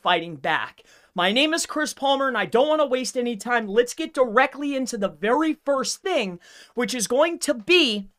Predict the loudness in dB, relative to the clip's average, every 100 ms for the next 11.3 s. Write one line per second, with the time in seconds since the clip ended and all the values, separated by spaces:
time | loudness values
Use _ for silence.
0 | _ _ _ _ _ -8 0 2 2 -2
1 | -8 -4 -2 -2 -4 -4 -2 -2 -4 -16
2 | -20 -2 -2 -2 -4 -4 -2 -2 -2 -2
3 | 0 0 0 -2 0 0 0 -2 -6 -6
4 | -6 -4 -4 -2 0 -2 -4 -6 -4 -2
5 | 4 4 4 0 -2 -2 -2 -8 -2 4
6 | 4 2 -8 -8 -10 -8 -4 -2 -2 -4
7 | -4 -2 -2 4 4 4 0 -2 -4 -10
8 | -4 -2 -2 -4 -10 _ -20 -20 -20 -4
9 | 0 4 2 2 -4 2 2 2 6 6
10 | 6 -2 _ _ _ _ -20 0 4 4
11 | 0 -6